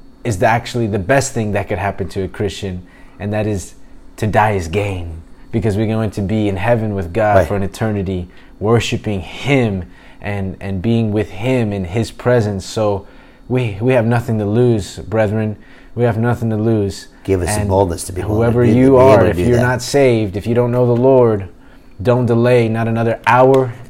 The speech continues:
Speaker 1: Turn to Christ today and partake in this fellowship.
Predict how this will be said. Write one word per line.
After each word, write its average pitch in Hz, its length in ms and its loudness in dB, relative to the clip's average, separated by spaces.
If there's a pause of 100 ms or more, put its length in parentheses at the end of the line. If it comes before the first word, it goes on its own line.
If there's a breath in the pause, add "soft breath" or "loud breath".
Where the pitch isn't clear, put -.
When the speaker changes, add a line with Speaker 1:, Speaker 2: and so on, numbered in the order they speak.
(200)
Speaker 1:
Turn 127 240 -4
to 123 60 2
Christ - 380 -2
today 123 380 4
and 101 160 -8
partake 123 840 -2 (720 loud breath)
in 113 120 -2
this 117 140 0
fellowship. 95 640 -4